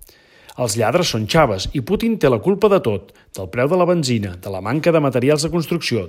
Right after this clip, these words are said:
de la falta d'aliments als supermercats. Necessitem que ens ho diguin per tranquil·litzar-nos. I les necessitats són el més gran negoci en el capitalisme triomfant.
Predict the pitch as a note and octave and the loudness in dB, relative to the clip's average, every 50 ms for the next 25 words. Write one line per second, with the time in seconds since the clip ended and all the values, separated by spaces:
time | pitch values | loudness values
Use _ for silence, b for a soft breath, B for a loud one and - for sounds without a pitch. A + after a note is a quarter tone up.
0 | - - - A2 G#2 F#2+ F2+ A#2 B2 A#2+ B2 A#2+ A2 G2 G2 G2+ B2 D#3+ E3 E3+ | -8 -8 -8 -6 -6 -4 -2 -2 -2 -2 -2 -4 -4 -4 -4 -2 -2 -2 0 -2
1 | E3+ - - D#3+ E3 D#3+ D#3 D3 C3+ - G#2 F2+ F2 - - - - b b b | -2 0 0 0 0 0 0 -2 -2 -4 -8 -10 -10 -10 -12 -12 -12 b b b
2 | b b b b b b - B2 A2+ - C#3 C3 A#2 B2+ B2 E3+ F3+ F3+ G3 G3+ | b b b b b b -8 -6 -4 -4 -4 -4 -4 -2 -2 -2 -2 0 -2 -2
3 | F3 C#3 C3+ B2 D#3 F#3+ D#3+ C#3 A2+ G2+ - A2 G#2 G2 G#2+ G#2+ F#2+ - A2+ A2 | 0 0 0 0 0 0 0 -2 -2 -2 -4 -6 -8 -6 -6 -6 -6 -4 -4 -4
4 | G#2 F2+ - G#2+ G2 E2+ F2 F2+ F2 E2+ - - b b b b b b b b | -4 -4 -4 -4 -6 -6 -8 -12 -14 -14 -18 -20 b b b b b b b b
5 | B2 A#2 B2 B2+ E3 G#3 G3+ - A3+ G#3+ - G3 C#3 A#2 G#2 A2+ - - A#2 G#2+ | -6 -6 -4 -2 -2 -2 -2 0 0 -2 -2 0 0 0 -2 -2 -4 -6 -6 -6
6 | G2 G2 G#2 A2 G#2+ A2 D3 F#3 F#3 F3 D#3+ B2+ D3 E3 D#3 - - G#2 F#2+ F#2+ | -6 -4 -4 -4 -2 0 0 0 2 0 0 2 2 0 0 -2 -6 -8 -8 -8
7 | F2+ F2 - G#2+ G2 G#2+ - G2+ G2 F#2+ F#2 F#2+ G2 F#2 G2 G2+ F#2+ F2+ - G2+ | -10 -10 -12 -12 -10 -10 -10 -8 -8 -8 -8 -10 -10 -10 -8 -10 -8 -8 -8 -8
8 | F#2 F2 E2+ | -8 -10 -14